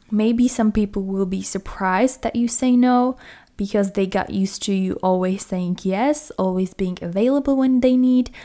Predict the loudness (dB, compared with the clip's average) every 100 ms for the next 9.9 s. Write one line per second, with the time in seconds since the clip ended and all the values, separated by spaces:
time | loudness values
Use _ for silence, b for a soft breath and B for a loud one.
0 | B -2 0 0 -2 -6 -2 -2 0 -2
1 | -2 0 2 0 0 0 2 2 0 0
2 | 0 2 4 2 -2 B B B B B
3 | -2 0 2 2 0 -4 -2 0 4 4
4 | 6 4 2 2 0 0 0 2 0 -2
5 | -4 -2 2 0 0 -4 -6 -6 -4 -2
6 | 0 -2 2 2 2 -2 -4 -6 -8 -8
7 | -8 -8 -2 0 0 0 2 4 2 4
8 | 2 2 -2 -2 -4 -4 0 0 0 -2
9 | -2 -4 -4 -6 -4 -4 0 0 -2